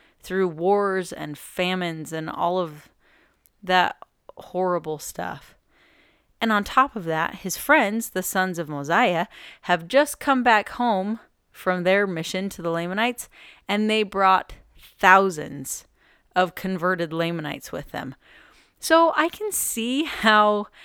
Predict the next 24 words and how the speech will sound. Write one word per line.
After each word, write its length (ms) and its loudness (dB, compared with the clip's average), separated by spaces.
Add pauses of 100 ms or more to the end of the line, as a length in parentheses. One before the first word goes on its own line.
(200)
Alma 260 4
might 220 0
be 120 -2
a 100 2
little 280 0
bit 260 0
upset 640 -2
about 280 4
how 280 4
things 500 -6
are 220 2
going 320 -2
for 160 -4
him. 280 -2 (880)
But 580 2
both 280 6
Nephi 800 0
and 340 -4 (120)
Alma 440 -2
recognize 1000 -2 (320)
that 240 0
they 120 2
shouldn't 540 -4
keep 480 -6